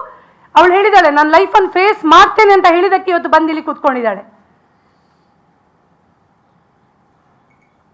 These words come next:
ಅವರು ಪ್ರತಿದಿನ ಏನು ಅನುಭವಿಸ್ತಿದ್ದಾರೆ, ನಮ್ಗೆ ಬದುಕ್ಲಿಕ್ಕೆ ಏನ್ ಬೇಕು? ಎರಡು ಹೊತ್ತು ಊಟ ಬೇಕು, ಕೂಲಿ ಮಾಡಿದ್ರು ಐನೂರು ರೂಪಾಯಿ ಸಿಗ್ತದೆ.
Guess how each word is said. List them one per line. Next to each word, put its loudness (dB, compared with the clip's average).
ಅವರು 0
ಪ್ರತಿದಿನ 0
ಏನು 2
ಅನುಭವಿಸ್ತಿದ್ದಾರೆ, 0
ನಮ್ಗೆ 2
ಬದುಕ್ಲಿಕ್ಕೆ 0
ಏನ್ 0
ಬೇಕು? -4
ಎರಡು 2
ಹೊತ್ತು -2
ಊಟ 0
ಬೇಕು, -8
ಕೂಲಿ 4
ಮಾಡಿದ್ರು 2
ಐನೂರು 4
ರೂಪಾಯಿ 2
ಸಿಗ್ತದೆ. -6